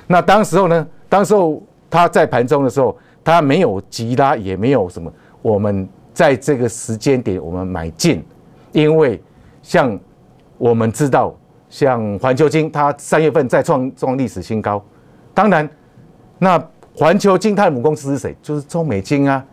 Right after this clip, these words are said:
就是这档股票中美金啊，就是它。所以我们在操作上的话，我们可以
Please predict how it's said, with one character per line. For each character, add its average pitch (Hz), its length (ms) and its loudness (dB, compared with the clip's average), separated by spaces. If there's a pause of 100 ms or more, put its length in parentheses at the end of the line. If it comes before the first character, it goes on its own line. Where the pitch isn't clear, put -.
(120)
就 165 140 -2
是 160 80 -2
这 180 160 2
档 147 120 0
股 127 140 -6
票 147 160 0
中 151 220 -2
美 104 120 -2
金 127 300 -2
啊， 127 100 -4 (920)
就 170 160 0
是 160 60 2
它。 143 360 0 (240)
所 180 260 2
以 196 60 2
我 117 160 0
们 117 140 -2
在 160 120 2
操 160 220 0
作 160 160 2
上 135 240 -2
的 107 80 -4
话， 120 260 -2 (240)
我 131 140 2
们 117 260 -2 (480)
可 143 160 2
以 117 220 -2